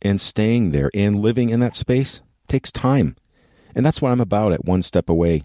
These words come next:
Coaching. It's the reason why I do it. In order to get to the deepest reason for your living, many people need a guide in the process.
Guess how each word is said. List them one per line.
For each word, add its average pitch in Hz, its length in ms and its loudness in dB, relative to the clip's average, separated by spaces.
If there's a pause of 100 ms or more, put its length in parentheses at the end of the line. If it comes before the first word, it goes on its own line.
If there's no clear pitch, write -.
Coaching. 78 420 -2 (480)
It's - 140 0
the 107 100 -2
reason 101 380 0
why 98 180 2
I 92 120 2
do 92 260 -2
it. - 100 -8 (640)
In 104 120 -2
order 123 300 0
to 131 140 -2
get 110 180 -2
to 117 80 0
the 87 100 0
deepest 101 460 -2
reason 98 340 0
for - 120 -2
your 85 280 2
living, 147 340 0 (200)
many 165 220 0
people - 320 -2
need 104 120 2
a 104 60 2
guide 90 400 0
in 80 80 -4
the 87 80 -2
process. - 640 -2